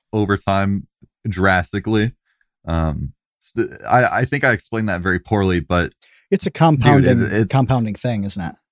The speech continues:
Speaker 1: Yeah, it's, it's so okay to not be, uh, on top of things yet.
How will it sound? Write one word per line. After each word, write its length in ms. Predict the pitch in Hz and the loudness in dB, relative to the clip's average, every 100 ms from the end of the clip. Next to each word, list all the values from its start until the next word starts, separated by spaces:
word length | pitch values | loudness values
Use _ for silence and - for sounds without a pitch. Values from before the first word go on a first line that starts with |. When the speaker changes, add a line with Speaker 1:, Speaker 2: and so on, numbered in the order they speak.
| _ | _
Speaker 1:
Yeah, 400 | 175 185 104 76 - | -2 2 2 0 -6
it's, 240 | 123 - - | -6 -6 -4
it's 220 | 147 127 | -4 -4
so 400 | - - 160 165 - | -8 -2 0 2 0
okay 440 | 127 - 113 101 | -2 0 0 0
to 160 | 92 78 - | -2 -6 -4
not 340 | 98 95 92 | 0 0 0
be, 460 | 92 87 85 85 67 _ _ _ | -2 0 0 -2 -4 _ _ _
uh, 380 | 98 90 87 85 - _ _ | 0 2 2 -2 -6 _ _
on 160 | 104 101 | -8 -4
top 240 | 98 95 | 0 0
of 100 | 87 | -2
things 240 | - 85 73 | -6 -6 -2
yet. 240 | 80 78 | -2 -2